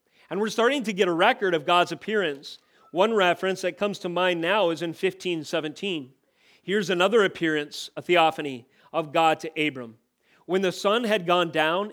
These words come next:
and it was dark, behold," now there are two ways that God revealed himself in passing through the pieces. Kids, do you remember what they were? How did God show himself to Abram when he passed through the pieces? Anyone remember?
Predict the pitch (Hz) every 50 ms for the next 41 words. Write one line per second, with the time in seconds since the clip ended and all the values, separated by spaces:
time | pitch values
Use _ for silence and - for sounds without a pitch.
0 | - 151 147 156 196 196 185 139 131 170 180 185 170 151 151 - _ _ _ _
1 | _ _ _ _ - 160 175 165 165 196 214 196 180 170 160 151 160 165 165 160
2 | 170 180 175 170 170 - - 226 214 202 202 202 190 185 - 170 165 - 165 175
3 | 180 170 170 160 131 165 190 202 190 170 170 160 147 - - 175 170 165 165 156
4 | 156 - _ - 185 165 151 - - 170 180 180 - 196 180 151 151 170 165 156
5 | 127 170 190 180 - - 143 131 120 - _ _ _ - - _ _ - - 233
6 | 226 180 135 165 202 202 196 180 185 196 202 214 202 202 202 202 202 175 160 151
7 | 160 175 202 240 247 240 - _ _ _ - 185 214 240 240 208 208 214 214 202
8 | - - 208 208 214 202 196 170 196 190 180 185 185 165 156 175 180 175 175 170
9 | 160 156 156 156 151 147 147 156 170 170 160 - 175 165 151 139 - 165 165 151
10 | - 139 123 117 104 - - _ _ _ _ _ - 151 160 165 165 160 160 160
11 | 156 160 160 160 165 202 214 214 214